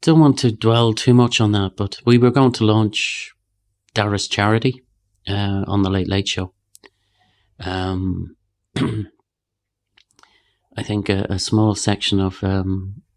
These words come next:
of the, um, uh, Deirdre's siblings, um,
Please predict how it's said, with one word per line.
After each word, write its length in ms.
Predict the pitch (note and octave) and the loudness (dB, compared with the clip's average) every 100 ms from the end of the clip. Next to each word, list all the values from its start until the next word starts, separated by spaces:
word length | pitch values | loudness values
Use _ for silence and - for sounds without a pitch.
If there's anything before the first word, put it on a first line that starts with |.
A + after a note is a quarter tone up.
| - | -4
of 340 | G2 F#2 - | -4 -4 -8
the, 300 | - F#2 F#2 | -4 -2 -2
um, 340 | F#2 F2+ F2+ - _ _ _ _ _ _ _ _ _ _ _ _ _ _ _ _ G#2+ | -4 -4 -8 -10 _ _ _ _ _ _ _ _ _ _ _ _ _ _ _ _ -12
uh, 240 | F#2+ F#2 - | -8 -10 -6
Deirdre's 520 | - G2+ F#2+ F2+ - - | -2 -2 0 -2 -4 -12
siblings, 720 | - - G2 F#2+ F#2+ F2+ - - _ | -6 -2 0 0 0 -4 -12 -18 _
um, 600 | G2 F#2+ F#2 F#2 F#2 - | -4 -2 -2 -2 -4 -6